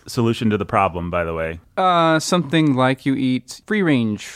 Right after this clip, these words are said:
Speaker 2: organic chicken. You, you make sure that there's some kind of accountability where you're buying chicken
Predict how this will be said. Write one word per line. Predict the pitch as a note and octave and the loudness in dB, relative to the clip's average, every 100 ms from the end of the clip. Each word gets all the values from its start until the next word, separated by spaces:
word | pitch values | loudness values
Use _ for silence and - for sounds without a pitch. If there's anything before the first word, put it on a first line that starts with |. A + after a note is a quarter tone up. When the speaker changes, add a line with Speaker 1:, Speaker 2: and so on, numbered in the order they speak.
| - - - _ _ | -20 -20 -20 _ _
Speaker 2:
organic | C#3 C3+ A#2+ | -2 0 0
chicken. | - A#2+ G#2 G2+ | -2 -4 -4 -4
You, | C#2 D3 - | -2 -2 0
you | F3+ | 0
make | E3 D3 | 2 0
sure | - - D#3 D3+ D3 C3+ | -2 -2 2 4 2 0
that | B2+ | -2
there's | B2+ A#2+ | -2 -2
some | - D3+ C#3 | 0 0 2
kind | - C3+ | 2 0
of | A#2 | 0
accountability | - B2 G#2+ D3+ D3 A2+ A2 | -4 -4 -2 0 2 0 0
where | G#2+ G#2+ G#2+ A2 - | 0 0 -2 -4 -6
you're | B2 | 0
buying | G#3 F#3 | 2 2
chicken | D#3 E3+ D#3 D3+ D3 | 2 0 0 0 -2